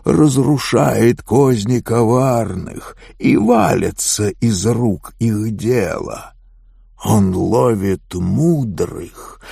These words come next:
на их же лукавстве, и замыслы хитреца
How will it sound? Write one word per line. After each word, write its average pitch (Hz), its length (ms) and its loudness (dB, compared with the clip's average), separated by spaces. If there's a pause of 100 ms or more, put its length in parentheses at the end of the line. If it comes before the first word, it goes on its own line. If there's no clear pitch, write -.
(100)
на 123 280 4
их 151 360 6
же 101 180 -4
лукавстве, - 1300 -6 (640)
и 104 100 2
замыслы 113 840 0
хитреца 127 960 -2